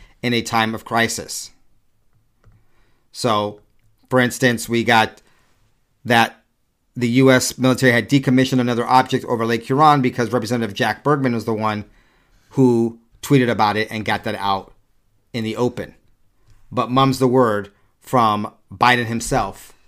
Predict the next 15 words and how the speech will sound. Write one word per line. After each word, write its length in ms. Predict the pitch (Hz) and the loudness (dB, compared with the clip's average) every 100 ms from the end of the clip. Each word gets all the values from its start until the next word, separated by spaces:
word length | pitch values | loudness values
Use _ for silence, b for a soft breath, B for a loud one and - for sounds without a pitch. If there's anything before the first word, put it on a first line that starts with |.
| _ _ _ _ _ | _ _ _ _ _
when 140 | 123 117 | -4 -4
it 120 | 110 | -4
comes 340 | 120 104 101 | -4 -6 -8
to 200 | - 104 | -10 -10
these 320 | 95 98 92 98 | -8 -10 -10 -10
matters. 600 | 98 87 76 - - - _ _ _ _ _ _ _ _ | -10 -10 -14 -14 -14 -16 _ _ _ _ _ _ _ _
Absolutely 480 | 117 110 - 113 90 | -2 -2 -2 -10 -10
crazy. 500 | 92 101 87 - - _ _ _ _ _ _ _ _ _ _ | -12 -12 -12 -14 -18 _ _ _ _ _ _ _ _ _ _
Okay, 240 | 143 147 | 4 6
folks, 440 | 143 139 131 - - | 6 4 2 -2 -8
let's 280 | - 156 170 | 0 2 2
get 300 | - 156 151 | 4 4 4
into 460 | 156 143 - 135 123 | -2 -2 0 0 0
Kevin 360 | - 156 160 | 0 0 2
McCarthy 800 | 139 - - 180 156 110 90 - | 0 0 4 4 2 -4 -8 -14